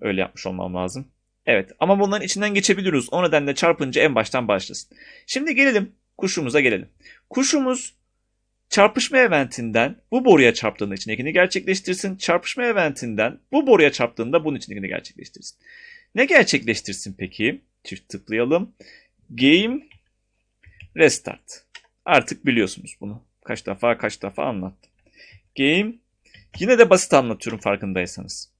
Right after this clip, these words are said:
Artık iki objeye değdiği vakitte, e, objemiz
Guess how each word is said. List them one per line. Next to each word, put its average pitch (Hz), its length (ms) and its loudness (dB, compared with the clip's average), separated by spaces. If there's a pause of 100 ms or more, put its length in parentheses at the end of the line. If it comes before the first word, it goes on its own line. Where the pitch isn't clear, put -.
(440)
Artık - 400 2
iki 156 200 0
objeye 139 420 6
değdiği 139 380 2
vakitte, - 500 -2 (440)
e, 95 220 -4 (160)
objemiz 196 720 4